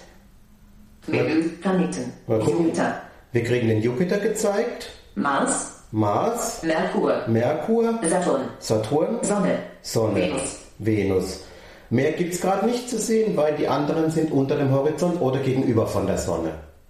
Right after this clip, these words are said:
Speaker 1: Sonne. Saturn. Merkur.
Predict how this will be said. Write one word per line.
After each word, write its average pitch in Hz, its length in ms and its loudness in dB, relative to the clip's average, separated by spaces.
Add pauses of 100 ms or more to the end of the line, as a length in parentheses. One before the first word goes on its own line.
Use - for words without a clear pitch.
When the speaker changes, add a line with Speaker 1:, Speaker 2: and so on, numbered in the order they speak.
(640)
Speaker 1:
Sonne. 196 400 0 (920)
Saturn. - 460 0 (960)
Merkur. 175 680 0